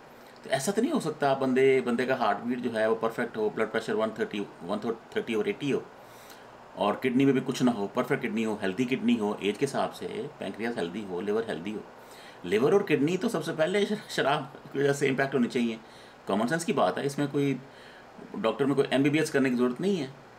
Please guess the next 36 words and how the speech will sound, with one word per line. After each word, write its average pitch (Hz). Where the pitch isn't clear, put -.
किसी 101
भी 104
doctor 120
से 139
पूछ 165
लें। 262
जैसे, 95
जैसे 98
smoking 113
से 139
आपके 90
lungs 135
ख़राब 101
होते 87
हैं, -
फेफड़े 170
ख़राब 160
होते -
हैं, -
common 233
sense 262
की 233
बात -
है। -
ये, 135
इसमें -
कोई 156
आपको 151
ज़रूरत 139
नहीं 190
है 214
किसी 160
doctor 117
से 147
पूछने 107
की -